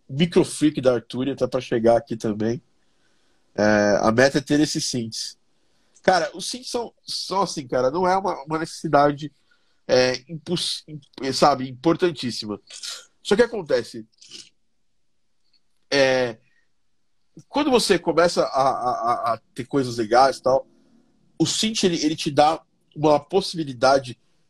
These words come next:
tátil de fazer coisas novas. É basicamente isso. O som desse Moog, por exemplo, dá pra tirar o soft synth? Dá. O som da Summit, dá pra tirar com o soft synth? Dá.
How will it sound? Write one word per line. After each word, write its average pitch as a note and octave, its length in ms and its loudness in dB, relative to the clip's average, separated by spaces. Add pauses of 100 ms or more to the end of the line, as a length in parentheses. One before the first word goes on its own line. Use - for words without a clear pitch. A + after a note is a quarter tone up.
(160)
tátil - 440 0
de B2 120 -14
fazer A#2+ 340 -6
coisas A#2+ 380 -4
novas. G2+ 420 -4
É A#2+ 80 0
basicamente D3+ 640 -2
isso. - 220 -12 (480)
O D3 100 4
som A3+ 240 -2
desse E3+ 240 0
Moog, B2+ 340 -4
por A#2 160 -2
exemplo, G#2+ 380 -6
dá D3+ 140 4
pra D3+ 140 -2
tirar C3+ 400 0 (460)
o A#2+ 80 -12
soft - 300 0
synth? - 460 -8 (280)
Dá. A#2 340 2 (460)
O B2+ 60 -16
som G#3+ 200 -6
da G3 120 2
Summit, A#2 420 -6
dá C#3 160 0
pra D#3 120 -2
tirar C3+ 320 -2
com C3 100 -10
o B2 40 -10
soft B2+ 260 -4
synth? C#3+ 360 -8 (240)
Dá. C3 340 0